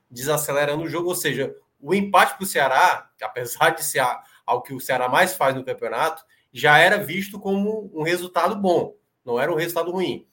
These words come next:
Claro que o Ceará precisava vencer primeiro, pelo motivo principal, que é jogar o problema pro Bahia e ele dar uma respirada melhor, e também porque ele tinha uma margem melhor. Mas se tivesse perdido, aí seria...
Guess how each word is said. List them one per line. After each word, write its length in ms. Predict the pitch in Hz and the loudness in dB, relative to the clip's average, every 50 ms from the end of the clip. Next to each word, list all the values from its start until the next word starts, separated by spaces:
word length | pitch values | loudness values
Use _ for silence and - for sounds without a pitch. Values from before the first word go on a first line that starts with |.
| _ _ _ _ _ _ _ - | _ _ _ _ _ _ _ 2
Claro 240 | 156 175 208 240 - | 4 4 4 4 2
que 80 | 226 | -4
o 40 | 202 | -6
Ceará 420 | 196 - 190 170 147 147 160 180 | -2 0 2 2 4 4 4 2
precisava 840 | 180 - 160 156 147 - 170 143 143 143 151 165 185 208 196 - - - | 2 0 -6 -10 -10 -10 -6 0 2 2 2 2 2 -2 -4 -6 -8 -10
vencer 880 | 127 - 180 190 190 185 185 - - - 170 180 214 240 254 - - _ _ _ _ _ _ _ _ _ _ | -6 -2 0 0 0 0 -2 -4 -4 -2 0 2 2 2 0 -2 -8 _ _ _ _ _ _ _ _ _ _
primeiro, 480 | - 208 240 233 226 214 220 214 214 - _ _ | -4 -2 0 2 2 2 2 2 -2 -8 _ _
pelo 220 | - 160 156 156 156 | -6 -6 -6 -6 -6
motivo 340 | 160 156 156 - 147 143 | -10 -10 -10 -10 -12 -12
principal, 460 | - - 156 151 - - - 127 120 120 | -12 -12 -12 -12 -8 -4 -2 -2 -2 0
que 100 | - 135 | 0 0
é 200 | 131 127 131 - _ _ _ | 0 0 -2 -12 _ _ _
jogar 360 | - 120 151 160 156 156 175 | -6 0 0 2 4 6 4
o 60 | 190 190 | 4 4
problema 300 | 196 196 180 170 170 170 | 2 0 0 0 0 -2
pro 160 | 170 175 170 | -4 -2 2
Bahia 400 | 175 180 175 175 196 233 269 359 | 4 4 4 4 2 0 -2 -2
e 180 | 269 196 170 | -4 -4 -2
ele 380 | 165 175 175 175 160 151 151 - _ _ _ _ _ | 0 0 0 0 -2 -8 -10 -14 _ _ _ _ _
dar 160 | - 135 143 | -2 0 0
uma 120 | 160 160 151 | 0 0 0
respirada 500 | 156 151 151 - 160 147 147 147 151 156 | -2 -4 -6 -6 -4 -2 -2 0 0 -2
melhor, 480 | 160 165 165 160 165 190 - - - _ _ _ _ _ _ _ _ _ _ _ _ _ | -2 -2 0 0 0 0 -2 -4 -10 _ _ _ _ _ _ _ _ _ _ _ _ _
e 80 | - 143 | -10 -8
também 220 | - 185 185 190 | -4 -2 -2 -2
porque 160 | 190 190 202 | -2 -2 -2
ele 140 | 214 208 208 | -2 -2 -2
tinha 160 | 202 - 208 | -4 -4 -2
uma 80 | 208 214 | -2 0
margem 360 | 202 190 180 190 190 190 202 | 2 4 6 6 4 4 0
melhor. 400 | 202 214 214 196 139 113 - - _ _ _ _ | -4 -2 0 0 0 -2 -2 -8 _ _ _ _
Mas 180 | - 110 - - | -8 -8 -6 -6
se 120 | - 185 | -6 -8
tivesse 460 | 185 - 208 185 175 170 170 170 - | -10 -8 -4 0 0 0 0 -2 -6
perdido, 580 | - 147 127 120 120 117 120 147 175 170 135 113 | -6 -8 -8 -8 -8 -10 -10 -10 -8 -8 -6 -4
aí 280 | 107 113 113 113 120 135 | -4 -4 -4 -4 -6 -8
seria... 420 | - - 165 143 143 156 151 | -6 -6 -4 -4 -4 -6 -8